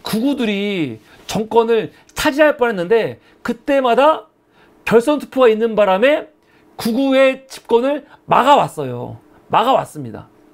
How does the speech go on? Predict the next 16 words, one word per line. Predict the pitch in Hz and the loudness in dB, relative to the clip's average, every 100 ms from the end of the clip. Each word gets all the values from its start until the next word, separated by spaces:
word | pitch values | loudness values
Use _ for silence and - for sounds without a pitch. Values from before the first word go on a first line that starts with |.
| _ _ - - | _ _ -14 -6
이천이 | 220 226 277 226 | -6 -2 -2 0
년도에, | 220 226 196 185 185 196 151 117 110 _ _ - | -2 -2 -2 -2 -2 -2 -4 -6 -14 _ _ -8
어? | 208 302 _ - - | -8 -8 _ -20 -12
장마리 | - 233 254 233 196 214 | -2 -2 0 0 2 0
르펜, | 185 214 202 156 110 - _ _ _ _ _ _ _ _ | -4 -4 -2 -2 -6 -20 _ _ _ _ _ _ _ _
이 | 196 | -8
극우 | - - 240 269 233 | -6 -4 -2 -2 -2
총수 | 285 269 233 | -4 0 0
아닙니까? | 175 147 220 - _ _ _ | -2 -4 -4 -6 _ _ _
장마리 | - 226 262 254 196 226 208 | -4 -4 0 0 2 0 -2
르펜을, | 190 - 214 247 226 127 113 _ _ _ - | -4 -2 0 2 0 -2 -10 _ _ _ -10
어, | 175 - | -10 -4
프랑스와 | 294 294 285 254 190 | -2 -2 -2 -2 -2
미테랑이 | 185 220 208 190 220 165 113 - _ | -4 -2 -2 -2 -4 -4 -8 -16 _
결선에서 | - 233 - 302 285 247 | 0 0 2 0 0 2
이겨갖고 | 214 214 - 185 151 | 2 2 0 -2 -4